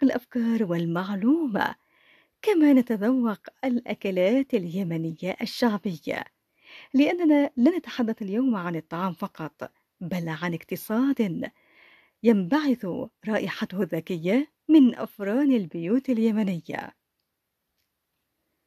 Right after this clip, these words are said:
إذن أعزائنا، لا تشكل المعجنات والمخبوزات اليمنية مجرد أطباق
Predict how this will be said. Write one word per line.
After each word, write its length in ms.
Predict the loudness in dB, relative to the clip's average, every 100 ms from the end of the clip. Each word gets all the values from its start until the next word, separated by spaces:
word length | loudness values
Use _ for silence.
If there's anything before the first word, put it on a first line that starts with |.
| _ _
إذن 200 | 6 8
أعزائنا، 680 | 8 6 4 2 0 0 0
لا 120 | -2
تشكل 440 | -4 -8 -12 -8 -4
المعجنات 760 | -2 -2 -2 -2 -2 0 0
والمخبوزات 600 | -2 -6 -6 -6 -2 -2
اليمنية 500 | -2 -4 -2 -2 -2
مجرد 600 | 0 -2 0 2 2 0
أطباق 720 | -4 -8 -6 0 0 0 -4